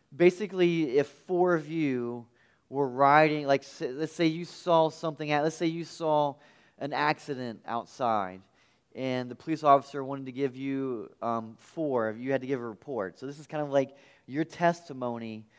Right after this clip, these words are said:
of what you saw. So these are eyewitnesses, um, of the gospel. And so it, this is the good news according to Matthew. So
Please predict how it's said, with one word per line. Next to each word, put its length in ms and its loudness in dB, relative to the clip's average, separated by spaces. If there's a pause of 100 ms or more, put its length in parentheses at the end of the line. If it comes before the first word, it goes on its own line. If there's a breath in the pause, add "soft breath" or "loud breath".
(240 soft breath)
of 160 -6
what 260 0
you 140 -10
saw. 360 -4
So 140 -14
these 220 -10
are 160 4
eyewitnesses, 1200 0 (540 soft breath)
um, 560 -6
of 220 0
the 80 -8
gospel. 840 0 (460 soft breath)
And 160 -10
so 180 -2
it, 200 -2
this 160 -12
is 200 -16 (200)
the 140 -10
good 260 -2
news 260 -6
according 460 -8
to 180 -12
Matthew. 640 -2
So 320 -4